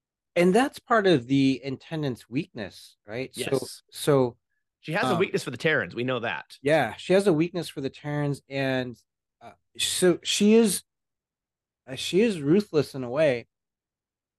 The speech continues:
Speaker 1: but she has this weak-, weakness for, um, pleasure, right? And
Speaker 2: Mm-hmm.
Speaker 1: rec-, recreation, I would say.
Speaker 2: Yes.
Speaker 1: Like, like, she indulges in that, and you kind of, you know, sh-, you,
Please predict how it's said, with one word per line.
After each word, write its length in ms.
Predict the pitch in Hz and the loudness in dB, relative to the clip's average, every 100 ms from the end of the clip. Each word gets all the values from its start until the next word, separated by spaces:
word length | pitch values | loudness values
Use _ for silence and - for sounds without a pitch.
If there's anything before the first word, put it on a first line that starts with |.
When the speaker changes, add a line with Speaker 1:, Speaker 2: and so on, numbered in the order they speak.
| _ _ _ _ - | _ _ _ _ -6
Speaker 1:
but 140 | 143 | -6
she 180 | - 165 | -4 -6
has 220 | 147 175 160 | -4 -6 -6
this 200 | 151 - | -14 -10
weak-, 200 | 151 - 143 _ 147 | -10 -10 -20 _ -10
weakness 400 | 139 147 139 - _ | -10 -8 -10 -10 _
for, 420 | 135 127 120 110 _ _ _ _ _ 123 | 0 2 2 0 _ _ _ _ _ -14
um, 300 | 120 98 _ _ _ - | -14 -14 _ _ _ -6
pleasure, 440 | 120 120 180 208 _ _ _ _ _ _ _ 123 | -6 -4 -6 -8 _ _ _ _ _ _ _ -10
right? 180 | 123 - | -10 -8
And 240 | 123 113 | -8 -8
Speaker 2:
Mm-hmm. 120 | 117 | -2
Speaker 1:
rec-, 140 | 131 - - | -4 -4 -6
recreation, 640 | 127 - 120 123 - 160 | -6 -4 0 0 0 -2
I 80 | 151 | 2
would 160 | 156 147 | 2 0
say. 360 | 175 185 196 _ _ _ | -2 -2 -4 _ _ _
Speaker 2:
Yes. 320 | 120 104 - - | -8 -8 -6 -2
Speaker 1:
Like, 240 | 131 - | -2 0
like, 220 | 139 123 | -2 -2
she 480 | - - 131 127 - _ _ _ - | -6 -2 -2 -2 -6 _ _ _ -6
indulges 640 | 139 123 143 143 147 135 | -2 2 2 2 -2 -4
in 120 | 127 | -6
that, 300 | 117 135 165 | -6 -8 -10
and 80 | 120 | -14
you 100 | 120 | -16
kind 200 | - 131 | -8 -6
of, 180 | 120 107 _ _ _ _ _ _ _ _ _ _ | -6 -8 _ _ _ _ _ _ _ _ _ _
you 100 | 117 | -12
know, 100 | 120 | -12
sh-, 200 | 113 - _ | -12 -16 _
you, 200 | 120 | -20